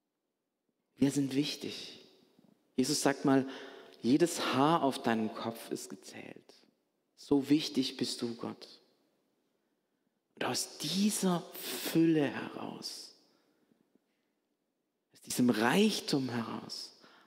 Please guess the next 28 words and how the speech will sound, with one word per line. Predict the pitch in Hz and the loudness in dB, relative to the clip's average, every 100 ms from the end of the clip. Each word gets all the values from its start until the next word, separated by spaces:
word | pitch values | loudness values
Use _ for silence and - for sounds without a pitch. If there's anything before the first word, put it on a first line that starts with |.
| - | -8
aus | - - | -6 0
dieser | 156 147 | 0 2
Bedeutung, | 139 131 - 160 180 214 220 185 | 2 2 2 0 2 2 2 0
die | 156 | 2
du | 147 135 | 2 0
hast, | 131 147 - 135 | 0 -6 -6 -10
heraus, | 135 - - - - - _ _ _ _ _ _ _ _ _ _ _ _ _ _ _ _ _ _ _ _ _ _ _ _ | -10 -10 -12 -14 -18 -20 _ _ _ _ _ _ _ _ _ _ _ _ _ _ _ _ _ _ _ _ _ _ _ _
da | 110 151 | 0 0
kann | - 170 185 | 0 0 2
ich | 190 - | 2 2
zu | 165 | 0
einem | 135 139 127 117 | 2 2 2 2
Mensch | 117 135 160 - - | 2 2 -2 -6 -2
werden, | 113 113 120 143 147 - - - - - _ _ _ _ _ - | 0 0 -2 -6 -10 -12 -20 -20 -20 -20 _ _ _ _ _ -4
der | 120 | -4
sagt: | 113 110 107 | -2 -4 -2
„Ja, | 95 95 113 151 - - _ _ _ _ _ _ _ _ _ _ _ _ _ | -2 -2 -4 -6 -14 -20 _ _ _ _ _ _ _ _ _ _ _ _ _
ich | - 117 - | -4 -4 -4
bring | - 107 110 | -2 0 2
mich | 110 110 - | 0 -2 -6
ein. | 98 92 - - - _ _ _ _ _ _ _ _ _ _ _ _ _ _ _ - | -10 -10 -12 -16 -20 _ _ _ _ _ _ _ _ _ _ _ _ _ _ _ -20
Ich | - - | -20 -8
bring | - 110 110 | 0 2 2
mich | 113 - | 0 -4
ein.“ | 95 | -6
Ich | 92 139 | -4 -4
habe | 135 | 0
nämlich | 151 135 143 - | 2 4 2 -2